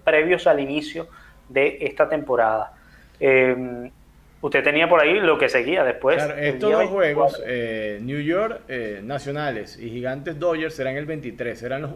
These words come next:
Speaker 2: únicos encuentros que se realicen el veintitrés, eh, de julio. Y el veinticuatro se jugará de la siguiente manera. Tenemos par de, de calendarios para el día veinticuatro. Ahí lo pueden ver.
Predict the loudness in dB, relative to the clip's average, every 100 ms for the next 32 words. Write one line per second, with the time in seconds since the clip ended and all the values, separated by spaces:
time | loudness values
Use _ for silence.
0 | -6 -6 -6 -8 -8 -6 -8 -8 -10 -8
1 | -8 -8 -8 -10 -10 -10 -10 -12 -8 -6
2 | -6 -8 -20 -20 _ _ _ -16 -10 -8
3 | -8 -10 -12 -10 -8 -8 -8 -4 -4 -4
4 | -4 -4 -4 -6 -10 -2 0 0 -4 -10
5 | -8 -4 -2 -2 -2 -4 -8 -10 -10 -10
6 | -10 -8 -8 -8 -12 -12 -4 -2 -2 -4
7 | -4 -6 -8 -14 -10 -8 -6 -6 -8 -6
8 | -6 -4 -6 -6 -10 -4 -4 -4 -8 -18
9 | _ _ -20 -18 -12 -8 -4 -4 -4 -8
10 | -8 -6 -6 -2 -2 -2